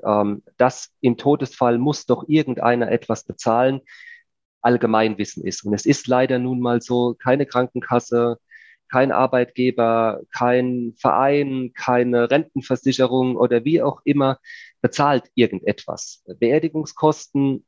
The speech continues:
sind private, reine private Kosten. Wenn ich keine Versicherung dafür abgeschlossen habe oder in einer anderen Form irgendwo ein Sparbuch angelegt habe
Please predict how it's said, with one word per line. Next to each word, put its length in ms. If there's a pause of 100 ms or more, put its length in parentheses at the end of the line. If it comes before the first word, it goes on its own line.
sind 500 (200)
private, 720
reine 360
private 480
Kosten. 480 (520)
Wenn 160
ich 220
keine 640
Versicherung 500
dafür 280
abgeschlossen 600
habe 280
oder 260
in 100
einer 60
anderen 300
Form 380
irgendwo 280
ein 40
Sparbuch 500
angelegt 560
habe 340